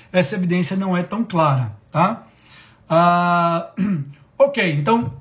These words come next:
tratamento de tep é isso. Tra-, risco, é, baixo, posso cogitar a possibilidade de alta hospitalar. Se ele, se for um pese um, dois, com rest a zero, e ele não tiver aquelas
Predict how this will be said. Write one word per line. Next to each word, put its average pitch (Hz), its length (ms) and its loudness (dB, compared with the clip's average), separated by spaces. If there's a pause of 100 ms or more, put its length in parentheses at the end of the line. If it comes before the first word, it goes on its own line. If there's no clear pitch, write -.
(220)
tratamento 285 600 0
de 240 100 -2
tep 233 560 -4
é 269 120 0
isso. 180 380 -2
Tra-, 190 300 -2 (280)
risco, 247 640 -4
é, 165 220 -2
baixo, 196 640 -2 (460)
posso 196 400 0 (160)
cogitar 185 460 0
a 165 60 2
possibilidade 156 460 -4
de 175 60 0
alta 156 560 -2 (220)
hospitalar. 170 600 0
Se - 120 -6
ele, 190 260 -6 (480)
se - 220 -4
for 175 140 -2
um 170 180 2
pese 151 500 0
um, 185 160 0
dois, 160 320 0
com - 120 -4
rest 160 340 0
a 190 100 0
zero, 160 520 0 (360)
e 170 80 0
ele 175 180 2
não 196 200 0
tiver 175 320 0
aquelas 170 500 -2